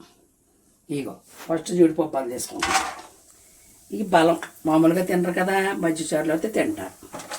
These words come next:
ఇంట్లో ఉన్నాయి కాబట్టి నాలుగు వేసుకున్నా పర్లేదు. ఇది మనం తినేదే కాబట్టి మనకే వెళ్తాయి. ఓకేనమ్మా. అది ఇది ఒక్క దెబ్బ తగిలాక పోపులన్నీ పోసేయచ్చు.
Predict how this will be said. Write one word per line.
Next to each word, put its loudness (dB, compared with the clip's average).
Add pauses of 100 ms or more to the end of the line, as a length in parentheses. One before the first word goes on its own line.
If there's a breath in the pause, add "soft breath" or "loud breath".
(260)
ఇంట్లో 2
ఉన్నాయి 8
కాబట్టి 6
నాలుగు 6
వేసుకున్నా 4
పర్లేదు. 0 (1300)
ఇది 2
మనం 6
తినేదే 8
కాబట్టి 0
మనకే 4
వెళ్తాయి. 0 (1200)
ఓకేనమ్మా. 0 (1700)
అది -12 (600)
ఇది -4
ఒక్క -8
దెబ్బ -2
తగిలాక 2
పోపులన్నీ 4
పోసేయచ్చు. -4